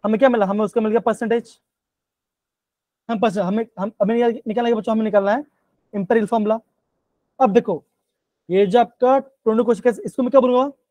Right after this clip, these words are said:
इससे बोलूंगा medium question। Medium को क्यों बोलूंगा बच्चों? Because इसमें आपका calculation भी है, इसमें आपका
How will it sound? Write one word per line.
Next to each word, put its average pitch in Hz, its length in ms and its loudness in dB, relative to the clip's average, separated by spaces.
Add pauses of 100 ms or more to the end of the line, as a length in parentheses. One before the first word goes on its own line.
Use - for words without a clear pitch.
इससे 254 220 0
बोलूंगा 214 320 2
medium 214 280 0
question। 165 340 -10 (840)
Medium 220 260 0
को 262 80 -4
क्यों 226 420 -10
बोलूंगा 240 220 2
बच्चों? 262 180 0
Because 226 380 0 (640)
इसमें 226 240 -4
आपका 226 120 0
calculation 214 440 -2
भी 226 100 -2
है, 277 120 -4 (540)
इसमें 226 240 -4
आपका 202 420 0